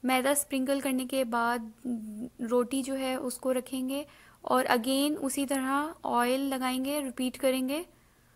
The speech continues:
ऑयल लगाने के बाद मैदा स्प्रिंकल करेंगे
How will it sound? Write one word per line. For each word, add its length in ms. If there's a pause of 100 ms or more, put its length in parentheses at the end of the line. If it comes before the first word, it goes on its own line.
(840)
ऑयल 320
लगाने 380
के 220
बाद 460 (140)
मैदा 480
स्प्रिंकल 520
करेंगे 500